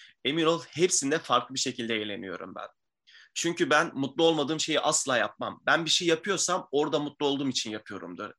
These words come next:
Eğlendiğim için yapıyorum. Ben çünkü bir şeyi eğlenerek yapmayı çok seviyorum. Ben eğer özel ders veriyorsam o özel dersi, e, çocuklarla beraber eğlenebildiğim için, mutlu olduğum için yapıyorumdur.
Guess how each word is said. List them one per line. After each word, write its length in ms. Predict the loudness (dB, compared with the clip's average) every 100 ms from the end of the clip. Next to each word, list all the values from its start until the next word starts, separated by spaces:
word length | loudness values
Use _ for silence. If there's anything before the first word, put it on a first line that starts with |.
| 0
Eğlendiğim 540 | 4 4 4 2 -2
için 260 | 0 -2 -4
yapıyorum. 440 | -8 -10 -10 -10 -16 -20 -20 -20 -12 -2
Ben 180 | 0 0
çünkü 380 | -2 -4 -4
bir 40 | 0
şeyi 280 | 2 4 2
eğlenerek 580 | 2 2 2 2 0
yapmayı 260 | -2 -4 -6
çok 200 | -6 -4
seviyorum. 460 | -4 -4 -6 -10 -14 _ _ _
Ben 220 | 2 2 4
eğer 320 | 4 6 4 0
özel 320 | -2 0 2
ders 260 | 2 0 -4
veriyorsam 480 | -4 -2 -2 -4 -4
o 140 | -4
özel 380 | 0 2 2 4
dersi, 500 | 4 4 2 -2 -6 -10 -20 -20 _ -2
e, 720 | 2 2 0 0 -2 -4 -6
çocuklarla 680 | -6 -4 -2 2 2 4 4
beraber 460 | 2 4 2 2 -4 _ -2
eğlenebildiğim 760 | 2 2 2 2 0 0 0
için, 260 | 0 -2 -4
mutlu 260 | -6 -4 -4
olduğum 440 | 0 0 0 -2
için 240 | -2 -4
yapıyorumdur. 580 | -6 -10 -10 -10 -10 -14